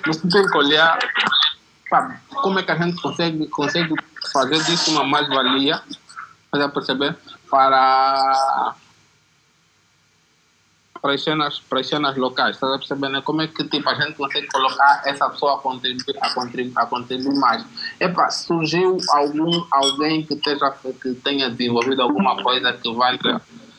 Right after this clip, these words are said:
que vale a pena, tá a perceber? Do estilo, como é que nós conseguimos projetar essa pessoa para que ela ganhe a notoriedade, tá a perceber, né? Porque nós não con-, não podemos co-, continuar de joelho à espera que alguém nos dê alguma coisa, tá a perceber?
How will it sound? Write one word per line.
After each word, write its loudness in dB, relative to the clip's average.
que 2
vale 4
a 4
pena, 0
tá 0
a -4
perceber? -2
Do -6
estilo, -2
como 0
é -4
que -6
nós -4
conseguimos -4
projetar 0
essa 0
pessoa 0
para 2
que -4
ela 2
ganhe 0
a 0
notoriedade, 0
tá 0
a 0
perceber, -2
né? 0
Porque -6
nós 2
não 2
con-, 0
não 2
podemos 0
co-, -8
continuar 2
de 2
joelho 2
à 4
espera 0
que -6
alguém 0
nos 0
dê 0
alguma 2
coisa, 0
tá -6
a 0
perceber? -6